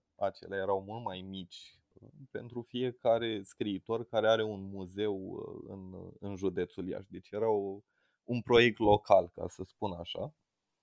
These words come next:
dar care a avut un succes foarte mare și, uh, după discuții cu cei, cei de la muzeu, am zis să încercăm să, să dezvoltăm proiectul ăsta la, la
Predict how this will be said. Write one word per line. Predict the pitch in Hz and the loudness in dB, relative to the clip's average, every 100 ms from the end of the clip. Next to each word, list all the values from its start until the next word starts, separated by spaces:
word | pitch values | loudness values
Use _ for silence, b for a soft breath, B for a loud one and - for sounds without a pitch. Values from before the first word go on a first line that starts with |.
| _ _ - | _ _ -4
dar | 113 120 | 2 2
care | 120 117 | 2 2
a | |
avut | 117 127 131 | 2 0 -8
un | 123 | -10
succes | - 110 - 123 | -8 -10 -4 -6
foarte | - 117 110 - | 4 4 4 -2
mare | 95 87 113 170 185 | -6 -6 -6 -10 -14
și, | - - - 139 - - | -20 -16 -10 -8 -8 -8
uh, | - - 120 123 117 | -6 0 0 0 6
după | 123 131 120 | 8 10 8
discuții | 101 - - 113 - 87 | 8 -4 -2 -2 -4 -14
cu | - | -10
cei, | 92 - 98 98 90 90 - | -10 -6 -8 -6 -8 -12 -12
cei | - 107 | -2 0
de | 92 | 0
la | 90 | -2
muzeu, | 87 90 90 151 175 | -2 -6 -8 -8 -8
am | 170 | -6
zis | 180 | -6
să | - | -4
încercăm | 143 - 127 143 135 | -2 -2 -2 -4 -4
să, | - 123 123 123 123 | -6 -2 -2 -2 -6
să | - 117 | -2 0
dezvoltăm | 113 113 110 113 107 104 87 | 2 2 6 4 6 -4 -4
proiectul | - 90 95 - 98 | -6 -2 -2 0 -2
ăsta | 110 113 | -2 -6
la, | 110 104 - 101 | -2 -2 -4 -8
la | 92 98 98 95 | -6 -6 -6 -12